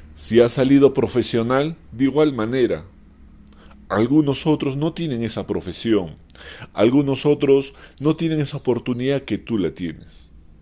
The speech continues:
Te pido, por favor, que te pongas en el lugar de ellos y unámonos todos para hacerle entender a las autoridades que la feria dominical tiene que regresar.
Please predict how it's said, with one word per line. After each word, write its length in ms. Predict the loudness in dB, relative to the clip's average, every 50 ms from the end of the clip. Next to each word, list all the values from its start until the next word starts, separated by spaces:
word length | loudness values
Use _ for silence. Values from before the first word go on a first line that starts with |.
| -20 -20 -20 -20 -20 -20 -20 -20 _ _ -20 -20 -20 -20 -20 -20 -20 -20 -20 -10 -2
Te 100 | -2 -2
pido, 380 | 0 2 2 4 4 2 2 0
por 160 | -4 -4 -4
favor, 500 | -4 -4 -2 0 0 0 0 -2 -6 -10 -18 -20 -20 -20 -20 -20 -20 -20 -20 -20 -20 -20 -20 -20 -20 -20 -20 -20 -20 -20 -20 -20 -20 -20 -20 -18 -18 -18 -18 -18 -18 -20 -20 -20 -20 -20 -20 -20 -20 -20 -20 -10 -2
que 100 | -2 0
te 120 | 0 0
pongas 420 | 2 4 4 4 6 4 2 2 0
en 100 | -4 -2
el 120 | 0 0
lugar 320 | 0 2 2 2 2 4 4
de 160 | 2 2 2
ellos 340 | 0 -4 -4 -6 -14 -20 -20 -20 -20 -20 -20 -20 -20 -20 -20 -20 -20 -20 -20 -20 -20 -20 -20 -18 -10 -2
y 140 | 4 6 6
unámonos 600 | 6 8 6 4 4 4 2 0 -2 -2 -4 0
todos 340 | 2 4 6 8 8 6 6
para 220 | 6 4 4 4
hacerle 480 | 2 2 2 2 2 2 2 2 2 0
entender 480 | 0 2 0 -2 2 4 6 6 6
a 60 | 6 4
las 200 | 4 2 0 -2
autoridades 840 | -4 -2 0 0 2 4 4 4 6 4 4 2 -2 -6 -10 -16 -20 -20 -18 -12 -10 -10 -10 -8 -2
que 140 | 4 6 8
la 160 | 8 8 6
feria 360 | 6 6 6 6 8 8 6
dominical 800 | 8 8 6 6 2 -4 -4 -4 -4 2 4 4 4 4 2 -2 -14 -14 -6
tiene 440 | -2 2 4 4 4 2 0 -2 0
que 120 | 0 0
regresar. 680 | 0 0 0 0 -2 -2 -2 -2 0 0 0 -2 -4